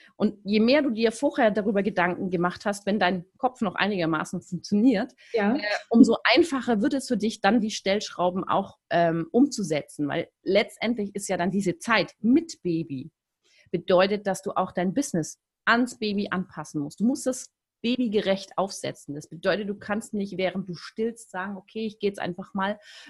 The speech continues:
Speaker 1: ähm, finde die tolle Mallorca-Hochzeit und bin jetzt ein Wochenende weg.“ Das funktioniert nicht. Also kann schon funktionieren, wenn du eine Nanny hast und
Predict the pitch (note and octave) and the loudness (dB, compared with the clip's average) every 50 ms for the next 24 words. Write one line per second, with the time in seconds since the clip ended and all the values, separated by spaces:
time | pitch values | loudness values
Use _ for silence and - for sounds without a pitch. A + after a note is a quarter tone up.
0 | - - G#3 G#3 G3+ G3+ G#3 G3+ G3 G3+ _ _ _ _ _ - - C#4 A3+ G#3+ | 0 4 6 6 8 6 4 2 -2 -4 _ _ _ _ _ -2 0 0 2 2
1 | G#3 F#3 G#3+ A3 G3+ - - G#3 G3 G#3+ A3+ A3 A#3 A#3+ G#3+ G3 G3 G3 F3+ G3+ | 0 0 -2 -4 -4 -6 -6 -4 -2 0 0 0 0 0 0 2 2 2 2 2
2 | A3+ - C4 A#3+ A#3+ A#3+ B3 A#3+ - - B3 A#3 A3+ A3+ G#3 G#3+ A3+ A3 - A3 | 0 -2 -4 -4 -4 -4 -6 -8 -8 -6 -4 -4 -4 -4 -4 -4 -4 -6 -6 -6
3 | A3 A3 G3+ D#3+ D#3+ - - G#3 F#3 F#3+ G#3 A3+ A#3+ G#3+ C4 C4 B3+ - _ _ | -4 -4 -4 -6 -8 -10 -12 -8 -6 -4 -4 -2 -2 -2 -4 -4 -6 -10 _ _
4 | _ _ _ _ _ - F#3 - - - A#3 A#3 A#3 - - A#3+ A#3 A#3 A#3+ C#4 | _ _ _ _ _ -12 -12 -12 -10 -6 -6 -6 -6 -6 -4 -2 0 0 0 0
5 | D#4 D4+ _ - D3+ - - - _ _ _ _ _ _ _ _ - A3+ G#3 F3+ | -2 -6 _ -14 -14 -14 -14 -18 _ _ _ _ _ _ _ _ 0 2 2 2
6 | E3+ - - - F3 F3 E3+ G3+ F#3+ G3 - G3+ G3 - G3 A#3 C#4+ E4 C#4+ G#3 | 0 -4 -6 -6 -6 -4 -4 -4 -4 -4 -4 -6 -6 -2 2 2 4 4 2 0
7 | D#3+ F3 F3+ F3 F3+ E3 D#3+ D#3+ D#3 F3+ B3+ C#4+ C4 A#3+ D4 D4+ - - - - | -2 -2 -2 -2 0 0 0 2 2 2 2 2 2 0 -2 -4 -4 -6 -6 -6
8 | F#3+ F#3 E3+ E3+ | -4 -4 -4 -6